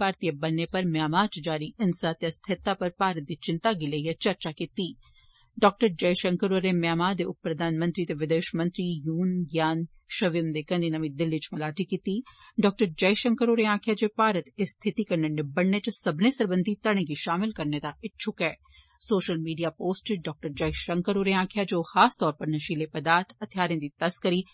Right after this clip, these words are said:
ते मानव तस्करी जनेही चुनौतियें गी तरजीह दिंदे न। उनें मायावाड़ी च फसे दे भारतीय नागरिकें दी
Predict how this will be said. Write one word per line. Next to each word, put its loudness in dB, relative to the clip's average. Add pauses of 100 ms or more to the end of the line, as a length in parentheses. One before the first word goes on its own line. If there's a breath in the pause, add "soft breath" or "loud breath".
(200 loud breath)
ते 2
मानव 6
तस्करी 2
जनेही 4
चुनौतियें 0
गी -4
तरजीह 0
दिंदे 2
न। 0 (460 loud breath)
उनें 4 (300 loud breath)
मायावाड़ी 0
च -2
फसे -2
दे 0 (140)
भारतीय 2
नागरिकें -2
दी -8